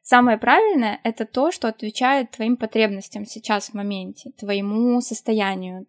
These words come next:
твоему самочувствию. Когда мы вот свой фокус внимания с внешнего мира, с этих сторис, с инстаграмных,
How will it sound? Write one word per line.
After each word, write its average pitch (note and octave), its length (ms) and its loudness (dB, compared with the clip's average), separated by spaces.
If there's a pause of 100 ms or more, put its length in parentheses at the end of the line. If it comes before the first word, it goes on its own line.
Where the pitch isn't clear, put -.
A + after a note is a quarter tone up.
(140)
твоему G3+ 420 -2
самочувствию. A3+ 840 -2
Когда G#3 320 -4
мы G#3 440 -4
вот G#3 220 -4
свой G#3+ 220 0
фокус A3+ 420 0
внимания A3+ 460 2
с - 120 -6
внешнего B3 500 4
мира, G#3 280 0
с - 120 -8
этих - 240 -10
сторис, C4+ 560 2
с - 60 -4
инстаграмных, A3 800 -2